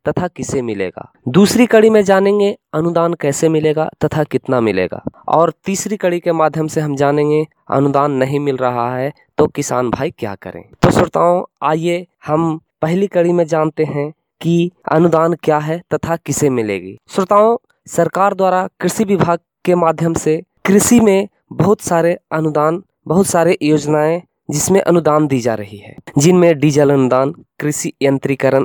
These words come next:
अनुदान, जैविक सब्जी अनुदान, बीज अनुदान, नलकूप अन-, अनुदान, जैविक खेती अनुदान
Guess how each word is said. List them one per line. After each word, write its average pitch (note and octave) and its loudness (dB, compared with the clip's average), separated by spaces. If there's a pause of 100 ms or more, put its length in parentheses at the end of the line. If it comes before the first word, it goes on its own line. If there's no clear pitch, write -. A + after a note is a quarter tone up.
अनुदान, C3 0 (300)
जैविक C3+ -2
सब्जी B2+ -2 (120)
अनुदान, B2+ 0 (320)
बीज C#3+ -2
अनुदान, C3 -2 (280)
नलकूप C#3 0
अन-, C#3+ -2 (100)
अनुदान, B2 -2 (120)
जैविक C#3+ -2
खेती - -4
अनुदान B2 -2